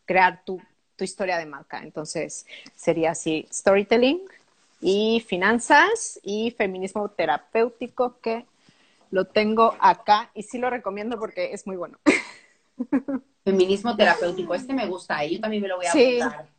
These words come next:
Speaker 1: Este tiene ejercicios, entonces también no es solamente, eh, teoría, o sea, realmente tienes que comprarte tu cuaderno y hacer ejercicios y es súper chulo.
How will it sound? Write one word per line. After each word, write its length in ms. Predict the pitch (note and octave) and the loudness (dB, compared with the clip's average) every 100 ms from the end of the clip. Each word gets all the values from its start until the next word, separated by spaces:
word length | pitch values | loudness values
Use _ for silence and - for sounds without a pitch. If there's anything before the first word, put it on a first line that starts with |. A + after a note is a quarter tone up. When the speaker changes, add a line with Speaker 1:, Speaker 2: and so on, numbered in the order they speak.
| _ | _
Speaker 1:
Este 280 | - C#4 F4+ | 0 0 0
tiene 360 | F4 D#4 D#4 D4 | 0 0 0 0
ejercicios, 720 | - A#3 - F4 - A3+ G3 | -4 -8 -6 -10 -6 -6 -6
entonces 260 | G#3 A3+ A#3 | -4 -4 -2
también 460 | C4 B3 B3+ C4 B3+ | -4 -2 -4 -6 -6
no 100 | C4+ | -6
es 100 | C#4 | -4
solamente, 1120 | D4 C#4 A#3 A#3 A3 A#3+ A#3 A3 F#3 D#3+ - _ _ _ _ - | -2 -2 -2 -8 -6 -4 -2 -2 -4 -6 -20 _ _ _ _ -8
eh, 560 | E3+ E3 D#3+ D#3 D#3 - | -4 -2 -4 -6 -6 -2
teoría, 380 | F#3 F#3+ G#3+ D#3+ | 2 2 2 0
o 40 | |
sea, 280 | - E3+ E3+ | -2 -2 0
realmente 880 | F3+ F#3+ G#3+ G#3 G#3+ G3 F3 D3+ - _ _ | -2 -2 -4 -2 -2 0 0 -2 -10 _ _
tienes 280 | G3 G#3 F#3+ | -4 -2 -4
que 100 | A#3 | -4
comprarte 480 | F3+ D#3+ F#3+ G3 A3 | -2 2 2 2 -4
tu 280 | - E3+ D#3+ | -4 -6 2
cuaderno 880 | E3 D#3+ G3+ A3 A3 A#3 A#3+ B3+ | 4 4 4 2 0 -2 0 0
y 100 | B3 F3+ | 0 0
hacer 260 | E3+ F#3 | -2 -4
ejercicios 1120 | F#3+ F3+ D#3 - A3 G#3+ - A#3+ A#3+ A#3+ A#3+ G3+ | -4 -6 -8 -8 -6 -6 0 2 4 2 0 0
y 120 | F3+ | 0
es 120 | F3 | 0
súper 300 | - G3 - | -4 -6 -6
chulo. 360 | - F3+ D#3+ | -4 -4 -4